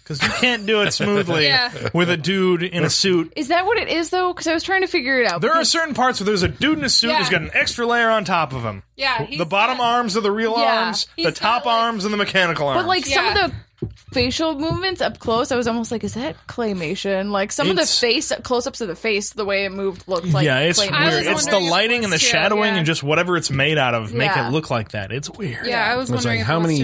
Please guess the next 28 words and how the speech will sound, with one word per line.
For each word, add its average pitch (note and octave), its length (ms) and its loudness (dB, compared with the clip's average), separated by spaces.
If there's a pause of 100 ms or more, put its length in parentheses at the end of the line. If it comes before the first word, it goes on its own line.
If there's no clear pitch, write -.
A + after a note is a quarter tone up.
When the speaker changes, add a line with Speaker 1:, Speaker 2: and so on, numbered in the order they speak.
(140)
Speaker 2:
too. G#2+ 140 -8
Speaker 4:
points C#3+ 340 0
of A2+ 100 -2
articulation A#2+ 1000 0
do G2+ 100 0
they G#2 100 -2
Speaker 1:
Not B3+ 300 0
Speaker 4:
have - 120 -2
in - 60 -2
there? - 120 2
Speaker 1:
many. C4+ 420 0
Speaker 4:
Not E4 180 0
yet. C#3 200 2
It's G#3+ 120 -2
Speaker 3:
Yeah. F#3+ 120 2
Speaker 4:
never, C#3 320 0 (580)
it's B2+ 160 -6
never B2+ 200 0
enough. A2+ 260 2 (120)
Speaker 1:
No. D3+ 260 0
Speaker 4:
That's D#3 140 2
why A#3+ 80 2
I'm E3 120 2
wondering, F#3+ 320 2
like, A#2+ 360 -2
you D#3+ 80 0
know, C3+ 160 2
now, D3 480 0